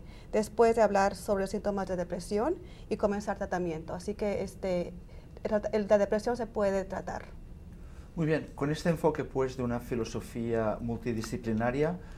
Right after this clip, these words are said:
Speaker 2: vamos a hablar un poquito ahora desde el punto de vista de la alimentación. Entonces, Jennifer, eh,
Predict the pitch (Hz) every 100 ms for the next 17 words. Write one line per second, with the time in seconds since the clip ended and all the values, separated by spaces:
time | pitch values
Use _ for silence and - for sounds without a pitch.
0 | - 120 139 143 143 131 127 123 135 -
1 | 120 127 123 113 110 107 123 120 120 110
2 | 113 123 113 110 110 107 107 107 - 156
3 | 190 - - - - 147 160 151 156 131
4 | - 180 165 - 127 - 143 143 139 139
5 | 135